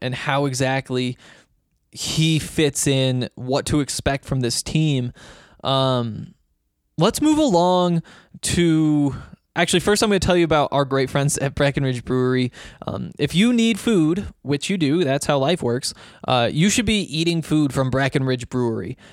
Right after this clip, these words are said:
They'll, they'll deliver it. Um, if you use the code D N V R, you can save five dollars off your meal. Obviously, you can stock up on beer at the same time. Uh, we love the Strawberry Sky. Uh, we love the Vanilla Porter Junior.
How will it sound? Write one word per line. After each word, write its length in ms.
They'll, 600
they'll 220
deliver 420
it. 220
Um, 240
if 120
you 80
use 120
the 80
code 240
D 140
N 120
V 120
R, 160
you 80
can 120
save 200
five 260
dollars 240
off 120
your 100
meal. 320
Obviously, 500
you 60
can 140
stock 480
up 180
on 180
beer 280
at 100
the 80
same 300
time. 400
Uh, 300
we 100
love 240
the 240
Strawberry 480
Sky. 800
Uh, 200
we 100
love 200
the 60
Vanilla 340
Porter 340
Junior. 760